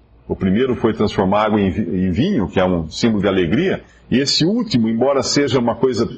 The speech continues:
também alegre, tirar um, um homem da morte, ressuscitar um morto, mas ele sabia que ali na frente estava a sua própria morte. Ele também iria passar pela morte.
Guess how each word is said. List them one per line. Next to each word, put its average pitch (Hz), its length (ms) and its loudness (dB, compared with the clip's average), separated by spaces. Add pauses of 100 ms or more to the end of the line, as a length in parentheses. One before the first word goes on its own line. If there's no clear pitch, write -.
(320)
também 170 540 0 (240)
alegre, 117 560 2
tirar 113 360 2
um, 92 280 -2 (360)
um 101 140 0
homem 160 340 0
da 120 140 2
morte, 101 640 0 (400)
ressuscitar - 1000 -2 (180)
um 101 120 -2
morto, 104 640 -2 (420)
mas 113 300 0
ele 170 160 2
sabia 139 600 0
que 135 160 -2
ali 117 280 2
na 156 180 0
frente 120 600 -2 (340)
estava 104 440 0
a - 20 -2
sua 101 160 -2
própria 85 400 0
morte. 69 420 -4 (320)
Ele 139 300 0
também 117 640 0
iria 104 320 2
passar 87 460 -2
pela 78 200 -2
morte. 73 480 -4